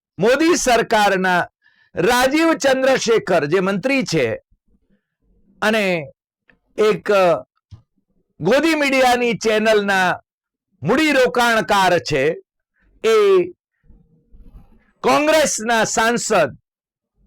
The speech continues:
શશી થરૂર સામે તિરુવનંતપુરમમાંથી ચૂંટણી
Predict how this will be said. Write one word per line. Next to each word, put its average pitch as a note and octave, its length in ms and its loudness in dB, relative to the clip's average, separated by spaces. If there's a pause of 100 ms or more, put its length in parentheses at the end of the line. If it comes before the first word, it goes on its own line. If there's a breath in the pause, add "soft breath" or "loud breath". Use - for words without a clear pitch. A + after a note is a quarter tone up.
(300)
શશી C4+ 520 0
થરૂર G#3+ 420 2
સામે G3+ 440 -2 (600)
તિરુવનંતપુરમમાંથી F#3+ 1400 0
ચૂંટણી F3 380 -2